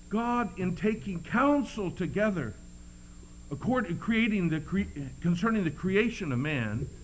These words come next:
testifies that he is about to undertake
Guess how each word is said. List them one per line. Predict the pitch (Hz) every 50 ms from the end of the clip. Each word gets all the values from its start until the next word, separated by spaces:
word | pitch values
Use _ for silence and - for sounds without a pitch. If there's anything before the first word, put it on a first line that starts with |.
| - - - - - - - - - - - - - -
testifies | - 262 294 285 - - - - 208 - - - 135 110 90 76 73 - - - - - - - - - - - - - - - - - - - -
that | - 185 196
he | 175 196 240 247 233
is | 214 202 -
about | 202 196 147 - - 196 220 277 294 285 285 220 - - -
to | - - - 208 190 - - - - - -
undertake | 220 233 233 190 208 190 180 - - - 233 262 226 170 165 175 170